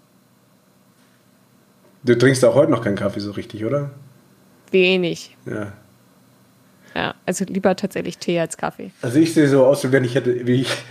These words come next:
Speaker 1: <laughs> wie wenn ich hätte einen Kaffee trinken sollen, noch bevor es losgeht.
Speaker 2: Du siehst vielleicht ein bisschen verpennt aus.
Speaker 1: Ja.
Speaker 2: Aber es liegt vielleicht auch an der Hitze.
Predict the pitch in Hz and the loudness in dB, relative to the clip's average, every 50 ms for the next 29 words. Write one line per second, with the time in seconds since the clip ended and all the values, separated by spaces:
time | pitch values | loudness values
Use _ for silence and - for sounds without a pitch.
0 | - - - - - - - - - 120 117 131 127 127 120 - 127 120 110 123 | -20 -20 -20 -20 -20 -20 -20 -16 -12 -4 -2 0 0 0 0 0 -2 -2 0 0
1 | 120 117 - - - - - 135 - - 170 190 190 143 113 - 120 113 113 110 | -2 -2 4 4 4 4 4 -2 0 0 0 0 0 -4 -4 -6 -6 -6 -6 -8
2 | 110 110 - - 110 113 117 117 113 113 117 120 123 120 - 113 107 113 - - | -8 -10 -10 -12 -8 -6 -6 -6 -6 -4 -4 -4 -4 -4 -6 -6 -8 -8 -12 -12
3 | - - - - - - - - - - - - - _ - - _ - - - | -14 -14 -18 -20 -20 -20 -20 -20 -20 -20 -20 -20 -20 _ -20 -20 _ -20 -18 -18
4 | 302 _ _ _ _ - - _ _ _ - - 190 - - 220 - - - 220 | -18 _ _ _ _ -20 -20 _ _ _ -18 -16 -12 -8 -8 -8 -8 -2 0 2
5 | 190 214 220 - _ - 196 185 - - 170 - - 151 - - 175 165 143 - | 2 2 0 -4 _ -4 -4 -4 -2 -6 -8 -6 -8 -8 -6 -6 -6 -6 -4 -6
6 | 151 151 165 - - 180 120 113 113 117 117 - - - _ - - 190 190 202 | -6 -6 -6 -8 -10 -10 -8 -6 -6 -6 -8 -12 -18 -20 _ -8 -6 -6 -4 -4
7 | 214 - - 240 302 294 - - 233 220 262 254 254 247 240 226 220 214 208 220 | -4 -4 0 -2 -2 -2 0 2 2 2 2 4 2 2 2 2 0 2 2 0
8 | 226 220 - - 156 165 | 0 -2 -4 -6 -6 -6